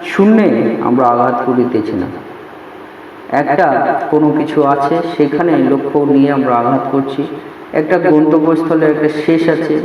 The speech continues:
সেই লক্ষ্য নিয়ে আমরা, হুম, দৌড়াচ্ছি। অর্থাৎ আমাদের পিতা ঈশ্বরে আমাদেরকে, আমাদের গতি কেমন থাকতে হবে, আমাদের গন্তব্যস্থান তা হলো আমাদের ঈশ্বর সদাপ্রভু।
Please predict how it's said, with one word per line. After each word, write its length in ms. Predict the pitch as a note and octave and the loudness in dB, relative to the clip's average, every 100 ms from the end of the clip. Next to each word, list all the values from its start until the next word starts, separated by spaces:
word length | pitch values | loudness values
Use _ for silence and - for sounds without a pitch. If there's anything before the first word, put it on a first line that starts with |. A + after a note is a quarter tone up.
| - - | -6 -2
সেই 380 | D3 D3+ D3+ D3+ - C3+ | 2 4 4 0 -2 0
লক্ষ্য 320 | C#3 C#3 E3+ | 0 2 2
নিয়ে 220 | E3+ D3 | 2 2
আমরা, 340 | C3+ B2+ C3+ D#3 - - - | 2 0 -2 -4 -8 -14 -6
হুম, 220 | D3 D#3 - - - G2+ | -2 0 0 -4 -6 0
দৌড়াচ্ছি। 520 | A2 A#2 A#2 A#2 - - - - - - | 2 2 0 -4 -6 -8 -14 -18 -18 -6
অর্থাৎ 360 | C3 B2 C#3+ C3 | -4 -2 -2 0
আমাদের 500 | A#2+ B2 B2 B2+ A#2+ A#2+ - - - | 0 2 4 4 2 -2 -8 -12 -2
পিতা 240 | C3 C#3 D#3 | 0 2 2
ঈশ্বরে 600 | D#3 D#3 D#3 D#3+ C#3 G#2+ G#2+ - - - - - - | 2 -2 0 0 2 -2 -4 -12 -14 -16 -20 -20 -6
আমাদেরকে, 720 | C3 D3+ F3 F3+ F3 F3 A#2+ | 0 2 2 2 2 2 2
আমাদের 300 | A#2 B2 B2 B2 A#2+ | 2 0 0 0 0
গতি 220 | A#2+ B2+ | 0 0
কেমন 380 | - A#2 B2 B2 | 0 0 0 0
থাকতে 280 | B2+ C3+ C3 | -2 -6 -6
হবে, 260 | C3+ C3 C3 - - - - - | -4 -6 -8 -10 -16 -20 -18 -4
আমাদের 300 | A#2+ B2+ B2+ B2 | 0 2 2 2
গন্তব্যস্থান 800 | A#2+ A#2+ A#2+ C3 C#3 C#3 C#3 D3 D#3 - - - | 0 0 0 0 0 -2 -4 -6 -6 -12 -16 -6
তা 80 | B2+ | -4
হলো 220 | B2+ B2 | -2 -2
আমাদের 420 | A#2 A2 A2 A2 | -2 -2 -2 -2
ঈশ্বর 300 | A2 A2+ C3 A#2+ - | -4 -4 -4 -4 -6
সদাপ্রভু। 540 | G#2 G2+ F2 G2+ G#2 | -6 -8 -4 -6 -6